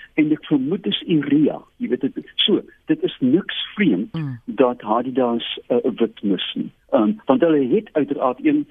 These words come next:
Speaker 1: 'n baie hoë kalsiuminhoud dieet, en twee, alle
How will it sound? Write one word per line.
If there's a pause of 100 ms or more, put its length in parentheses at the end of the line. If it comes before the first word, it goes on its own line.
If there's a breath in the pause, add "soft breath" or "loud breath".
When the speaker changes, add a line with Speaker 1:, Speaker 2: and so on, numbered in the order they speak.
(240 soft breath)
Speaker 1:
'n
baie
hoë
kalsiuminhoud
dieet, (320 loud breath)
en
twee, (380 loud breath)
alle